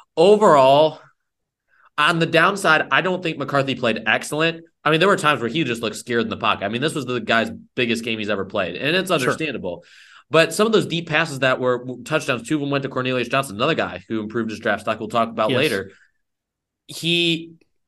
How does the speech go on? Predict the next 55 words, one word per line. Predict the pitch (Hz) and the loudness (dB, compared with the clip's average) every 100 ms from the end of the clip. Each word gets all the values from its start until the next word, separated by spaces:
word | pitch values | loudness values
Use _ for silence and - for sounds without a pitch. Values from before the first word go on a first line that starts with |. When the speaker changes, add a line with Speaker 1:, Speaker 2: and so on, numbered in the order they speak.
| _ | _
Speaker 1:
it, | 147 147 170 160 | -16 -2 -2 0
the | 156 | -2
passes | - 220 247 | 0 -2 -2
were | 190 151 | -4 0
not | 170 | 0
that | 143 107 92 | 2 -2 0
great. | 156 139 | 0 0
I | 123 | 0
mean, | 135 | -2
the | |
receivers | 135 139 262 185 | -2 0 2 2
had | 147 | 0
to | |
wait | 107 113 160 - | 0 0 0 2
up | 139 139 | -2 -2
for | 123 107 | -4 -6
them. | 104 | -6
He | 104 | -4
was | 214 202 | -2 0
being | 180 139 127 | -2 -2 -6
safe, | - 160 170 170 - - - 170 | -2 0 2 -2 -8 -20 -6 0
and | 170 | 2
a | |
couple | 180 202 | 2 2
times | 175 170 | 2 0
that | 151 | 0
were | 139 | 0
thrown | 165 156 | 0 -2
to | |
coverage, | 143 151 147 | -2 -2 -2
Michigan | 151 196 190 151 | -4 -4 -6 -2
got | 131 120 | 0 2
lucky | 127 123 120 | 0 0 -4
with | 110 | -4
penalties | - 123 127 139 139 - - _ - - _ _ _ | -2 -2 -2 -2 -2 -6 -16 _ -20 -20 _ _ _
because | 156 160 160 139 | -4 2 4 4
they | 147 | 2
were | 143 | 2
underthrown, | 135 170 175 - 151 147 143 143 139 - | 2 2 2 0 0 0 0 -2 -8 -8
and | 151 151 143 | -4 0 4
then | 143 139 139 | 4 4 2
Speaker 2:
Yeah. | 120 | -2
Speaker 1:
the | 135 135 | 2 2
Ohio | 127 151 | 4 2
State | 143 143 | 0 -4
corner | 147 143 | -4 -4
didn't | 139 135 | -4 -4
look | 135 127 | -4 -2
back, | 135 131 - - | 0 2 0 -8
so | - - 139 123 120 117 117 | -16 -2 2 2 0 -4 -4
it, | 131 120 | -4 0
they | 127 | -2
called | 127 147 123 | 2 0 0
the | |
penalty. | 123 143 127 104 98 | -2 0 0 -2 -4